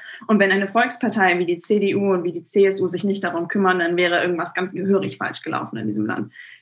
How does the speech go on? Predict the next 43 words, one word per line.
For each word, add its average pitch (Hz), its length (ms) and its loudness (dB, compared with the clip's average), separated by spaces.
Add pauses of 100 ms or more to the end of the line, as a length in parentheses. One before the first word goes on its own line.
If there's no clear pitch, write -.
(140)
Von 202 120 4
daher, 196 300 4
die 190 120 0
C 233 160 2
D 190 100 2
U 196 80 -2
hat 240 200 0
auch 247 100 -4
immer 233 220 2
schon 226 400 0
Klimapolitik 220 760 0
gemacht. 220 400 2 (500)
Ich - 300 -4
finde 240 280 2
aber 214 480 2
auch, 254 80 -4
dass 220 160 -4
sie 214 80 -2
noch 208 120 0
nicht 233 300 -2
ehrgeizig 185 640 0
genug 175 260 -4
gewesen 170 400 -4
ist. - 180 -6
Und 196 140 -2
deswegen 220 540 2
habe 196 160 0
ich 202 80 -8
die 208 140 -6
Klimaunion 180 680 0
gegründet 180 500 -2
mit 196 180 -2
sechs 196 240 0
anderen 226 300 2
Mitgliedern 214 460 0
der 196 140 -2
C 220 180 2
D 208 180 0
U 202 200 -2
und 185 200 -4
C 262 180 -2
S 233 220 -2
U, 202 260 0